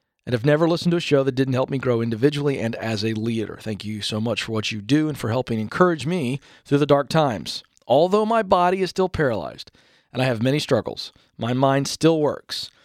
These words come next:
And as long as it does, I will continue to strive to glorify God in my personal life and my business every day. Well, Doctor Bill, we appreciate the email. And as usual, when somebody writes a note like this and essentially thanks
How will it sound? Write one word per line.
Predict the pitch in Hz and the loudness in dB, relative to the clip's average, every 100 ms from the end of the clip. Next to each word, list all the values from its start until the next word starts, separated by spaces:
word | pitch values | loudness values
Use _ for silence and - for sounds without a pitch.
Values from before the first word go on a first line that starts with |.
| _ _ 139 | _ _ 0
And | 139 | 2
as | 131 120 | 2 4
long | 160 214 | 4 4
as | 208 | 0
it | 220 | 2
does, | 180 135 147 - | 2 2 -2 0
I | 147 | 0
will | 143 135 | 0 -2
continue | - 151 135 - 220 226 226 | -4 -6 -2 2 2 2 -4
to | 208 | -4
strive | - 160 110 104 131 - _ _ _ _ _ | 2 2 2 -2 -6 -14 _ _ _ _ _
to | 92 | -2
glorify | 123 131 143 | 2 4 4
God | 135 113 104 | 2 -2 -2
in | 104 | -6
my | 95 | -8
personal | - 151 143 160 143 | -6 -2 -2 0 0
life | 123 120 - | 0 -2 -6
and | 110 | -8
my | 104 | -6
business | 98 127 98 101 98 - | -4 -4 -2 -6 -8 -8
every | 104 101 104 98 | -8 -8 -10 -12
day. | 90 95 57 50 _ _ _ _ _ _ _ _ | -10 -10 -10 -14 _ _ _ _ _ _ _ _
Well, | 143 156 - | 4 4 2
Doctor | 147 151 151 | 2 2 0
Bill, | 135 147 147 160 127 | 0 2 2 0 0
we | 123 | -2
appreciate | 120 156 139 143 117 | 0 0 2 0 0
the | 127 | -4
email. | 143 127 110 110 127 | -2 0 2 2 0
And | 120 113 | 0 0
as | 113 101 | 0 0
usual, | 123 120 120 113 | -2 0 -2 -2
when | 113 | -2
somebody | - 170 170 | 2 2 2
writes | 143 139 135 - | 0 0 -2 -8
a | |
note | 135 147 143 | -2 0 2
like | 135 131 - | 2 0 0
this | 110 113 - - - - _ _ - | -2 0 -4 -10 -20 -20 _ _ -4
and | 127 127 123 - | 0 0 0 -2
essentially | - 160 143 135 | 0 0 2 0
thanks | 113 151 135 | 2 0 0